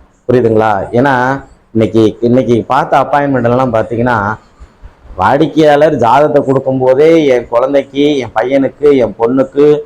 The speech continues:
செவ்வாய் தோஷம் இருக்கா இல்லையா அப்படின்னு சொல்லி கேட்க ஆரம்பிக்கிறாங்க. அதே மாதிரி ராகுகேது தோஷம் இருக்கா இல்லையான்னு சொல்லி இப்ப கேட்க ஆரம்பிக்கிறாங்க.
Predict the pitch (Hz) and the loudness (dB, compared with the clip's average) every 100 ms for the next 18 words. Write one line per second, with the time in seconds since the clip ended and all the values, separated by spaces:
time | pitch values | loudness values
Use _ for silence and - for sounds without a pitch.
0 | - _ _ - 113 139 143 139 135 120 | -12 _ _ -2 2 2 2 0 0 2
1 | 120 131 135 135 123 113 120 117 117 117 | 2 2 0 0 0 0 2 2 0 -2
2 | - - - _ 117 110 123 135 117 127 | -12 -20 -20 _ -2 0 0 0 0 0
3 | 123 123 127 117 101 87 85 82 - 120 | 2 0 0 -2 -4 -6 -8 -8 -2 0
4 | 135 123 110 127 151 147 143 123 123 - | 2 0 0 0 0 0 0 2 -2 -2
5 | 120 113 113 127 123 110 117 120 113 107 | 0 0 2 0 2 2 2 0 -4 -2
6 | 104 - 107 107 95 87 85 85 | -4 0 -2 0 -6 -10 -14 -16